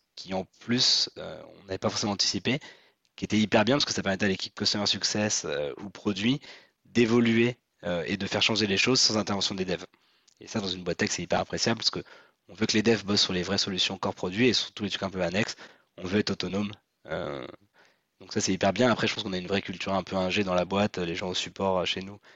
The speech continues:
c'est des formations ingé. Et, euh, je dois quand même reconnaître que toute cette, euh, dimension no-code, c'est Lorraine, du coup, notre première employée, qui est vraiment fan et passionnée de ce sujet-là.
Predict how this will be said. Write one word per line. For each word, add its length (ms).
c'est 120
des 60
formations 420
ingé. 600
Et, 80
euh, 160
je 280
dois 180
quand 80
même 120
reconnaître 320
que 100
toute 160
cette, 260
euh, 80
dimension 360
no-code, 360
c'est 240
Lorraine, 400
du 80
coup, 100
notre 140
première 180
employée, 420
qui 80
est 40
vraiment 280
fan 420
et 120
passionnée 400
de 40
ce 120
sujet-là. 420